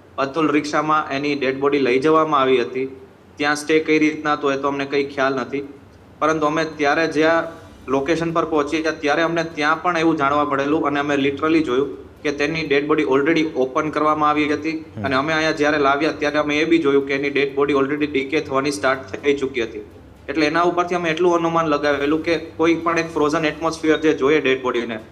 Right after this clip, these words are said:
Speaker 2: હમ.
Speaker 1: એ રાખેલું નહોતું અને કોઈ પણ રીતે આની અંદર ઇનર્ટ એટમોસ્ફિયર જે ક્રિએટ કરવામાં આવે છે કેમિકલ્સ દ્વારા, એ રહેલું નહોતું,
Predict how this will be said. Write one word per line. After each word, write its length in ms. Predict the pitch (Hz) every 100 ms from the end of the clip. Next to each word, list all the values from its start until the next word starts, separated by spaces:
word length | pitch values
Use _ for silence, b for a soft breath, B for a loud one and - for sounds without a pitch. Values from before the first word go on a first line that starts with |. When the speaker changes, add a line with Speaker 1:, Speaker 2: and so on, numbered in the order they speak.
| 127
Speaker 2:
હમ. 160 | 120 101
Speaker 1:
એ 140 | 143
રાખેલું 460 | 139 143 - 160 156
નહોતું 440 | 151 160 175 - - - -
અને 220 | 151 151
કોઈ 260 | 143 156 165
પણ 260 | 175 170
રીતે 320 | 160 160 170
આની 220 | 156 151 156
અંદર 300 | 156 165 156 -
ઇનર્ટ 400 | 151 156 160 165
એટમોસ્ફિયર 440 | 160 156 160 165 156
જે 100 | 156
ક્રિએટ 380 | 156 151 160 156
કરવામાં 320 | 151 147 139
આવે 160 | 135
છે 160 | 135 151
કેમિકલ્સ 520 | 147 143 143 143 135
દ્વારા, 260 | 127 131 147
એ 100 | 143
રહેલું 420 | 131 131 147 147
નહોતું, 320 | 135 131 170